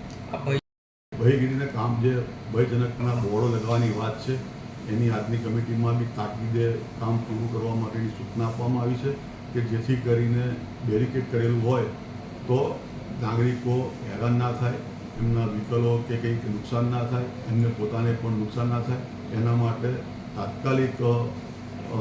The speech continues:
Speaker 2: બોર્ડ બેરિકેડ કરાવી દેવા અને સૂચના બોર્ડ મૂકવું એ પણ એમની સૂચના આપવામાં આવેલી છે. અત્યારે કલાકથી વધારે પાણી ભરાતું હતું એવા લગભગ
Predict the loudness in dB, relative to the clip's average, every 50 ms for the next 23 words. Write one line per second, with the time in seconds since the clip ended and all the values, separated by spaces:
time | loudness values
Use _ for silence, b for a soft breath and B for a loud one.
0 | -2 -2 -2 -4 -4 -6 -6 -4 0 2 2 2 2 2 2 2 2 2 2 0
1 | 0 0 -2 0 2 2 2 4 4 2 2 0 -2 -6 -8 -8 -8 -8 -6 -2
2 | 0 0 0 0 -2 -4 -4 -2 0 0 0 0 0 0 0 2 0 0 0 -2
3 | -2 -2 -2 -2 -2 -4 -4 -4 -6 -4 -2 -2 -2 0 0 0 0 0 0 0
4 | -2 -4 -6 -6 -6 -6 -4 -2 -2 -2 -2 -2 -4 -4 -2 -2 -2 -2 -2 -4
5 | -4 -6 -6 -8 -8 -8 -8 -10 -10 -10 -10 -10 -8 -8 -8 -8 -8 -10 -10 -12
6 | -12 _ _ _ _ _ _ _ -2 -2 0 2 2 2 2 2 2 0 -2 -4
7 | -6 -10 -12 -12 -12 -12 -12 -10 -10 -12 -10 -10 -10 -10 -10 -10 -12 -12 -10 -6
8 | -4 -2 2 2 2 2 0 0 2 2 4 4 4 6 6 6 6 4 4 2
9 | 0 -4 -8 -8 -4 0 0 2 2 0 0 2 4 4 4 2 -2 -4 -6 -6
10 | -6 -8 -10 -12 -12 -12 -10 -10 -10 -10 -10 -10 -10 -8 -4 0 2 4 4 4
11 | 4 2 2 0 2 2 2